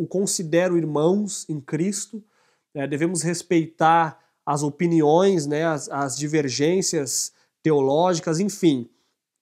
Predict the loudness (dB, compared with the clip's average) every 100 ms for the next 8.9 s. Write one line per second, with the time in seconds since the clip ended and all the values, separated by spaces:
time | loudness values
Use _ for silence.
0 | _ _ _ -20 -20 -20 _ 4 6 4
1 | 2 0 2 2 6 6 6 4 -6 -18
2 | _ _ _ _ 0 0 -4 _ -4 2
3 | 4 6 4 6 4 6 6 6 6 2
4 | 0 0 0 0 0 2 2 2 0 -2
5 | 0 2 2 -2 -8 -10 -6 0 2 2
6 | 2 2 0 -2 -2 0 0 0 -2 0
7 | 0 0 -2 -8 _ -10 -8 -4 -2 -2
8 | -4 -4 -2 -2 -2 -4 -4 -6